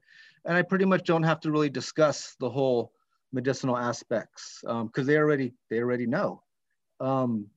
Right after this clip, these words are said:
on that aspect, right before covid hit, I actually recently started speaking at, um, at high schools and started teaching kids about medicinal mushrooms. And, uh, then it was kind of in combination with the, uh, science department.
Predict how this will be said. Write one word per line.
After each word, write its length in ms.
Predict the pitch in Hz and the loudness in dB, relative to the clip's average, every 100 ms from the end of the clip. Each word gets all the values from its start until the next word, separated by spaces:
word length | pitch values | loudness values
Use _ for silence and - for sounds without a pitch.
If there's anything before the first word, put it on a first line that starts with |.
| _ _ _ _ | _ _ _ _
on 160 | 135 139 | -2 2
that 280 | 208 247 | 2 0
aspect, 600 | 143 123 117 - 135 156 151 | -2 -4 -6 -2 0 0 2
right 140 | 151 | 2
before 260 | 151 180 123 | 2 -4 -4
covid 460 | - 156 247 233 | -2 -2 0 -2
hit, 180 | 127 123 | -2 0
I 80 | 139 | 0
actually 320 | 156 160 135 | -2 -4 -2
recently 560 | 123 127 147 147 143 135 | -2 -2 -2 -2 -4 -4
started 320 | - 135 120 | -2 -2 -2
speaking 480 | - - 123 135 123 | -8 -6 -4 -2 -2
at, 200 | 113 - | -4 -4
um, 400 | 117 113 98 92 113 | -4 -4 -6 -10 -12
at 120 | 110 | -6
high 200 | 143 196 | -2 -2
schools 500 | 190 - 202 190 - _ _ _ - | -4 -10 -12 -12 -20 _ _ _ -14
and 100 | 120 | -6
started 300 | 143 131 123 | 0 0 0
teaching 300 | 131 127 117 | -8 -8 -4
kids 240 | 156 143 | -4 -2
about 200 | 131 123 | -2 -2
medicinal 400 | 127 120 - 127 | -4 -6 -6 -4
mushrooms. 640 | 113 113 - 120 107 104 - _ _ _ - | -4 -4 -6 -8 -8 -10 -18 _ _ _ -12
And, 300 | 113 110 104 | -8 -8 -8
uh, 200 | 113 110 | -8 -6
then 160 | 127 135 | -4 -2
it 60 | |
was 140 | 131 120 | -4 -2
kind 220 | 151 147 | 0 0
of 80 | 143 | -2
in 80 | |
combination 760 | - 139 135 127 123 120 127 120 | 0 0 0 0 0 -2 -4 -2
with 200 | 120 110 _ | -4 -6 _
the, 180 | 117 107 | -4 -2
uh, 420 | 113 107 101 92 | -4 -4 -6 -8
science 880 | 98 - - 147 170 143 139 - - - | -14 -16 -8 -2 0 0 -2 -14 -16 -14
department. 640 | 120 151 147 202 226 _ | -4 -4 -2 -4 -6 _